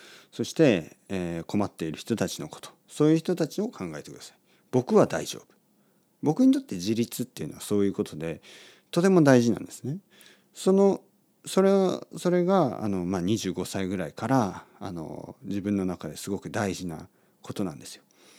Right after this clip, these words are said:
じゃあ、それまでは僕はどんな人間だったかというと、全然自立してなかったんですね。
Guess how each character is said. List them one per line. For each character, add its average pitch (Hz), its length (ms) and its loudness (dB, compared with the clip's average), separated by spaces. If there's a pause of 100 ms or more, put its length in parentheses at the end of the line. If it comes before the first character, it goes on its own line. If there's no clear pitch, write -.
(460)
じ 135 140 6
ゃ 135 160 10
あ、 87 40 -4
そ - 160 0
れ 233 120 6
ま 294 140 8
で 226 100 4
は 92 120 0
僕 92 240 -4
は 87 80 -2
ど 117 180 2
ん 123 60 6
な 85 100 0
人 87 260 -2
間 87 200 -4
だ 87 80 -6
っ 90 120 -12
た - 120 -18
か 82 120 -14
と 85 100 -14
い 78 80 -12
う - 40 -18
と、 80 300 -12 (180)
全 127 360 4
然 143 220 6
自 98 180 0
立 104 260 0
し - 100 -6
て 101 100 -6
な 87 120 -4
か - 100 -12
っ - 100 -18
た - 100 -20
ん - 40 -20
で - 80 -20
す - 120 -20
ね。 135 160 -14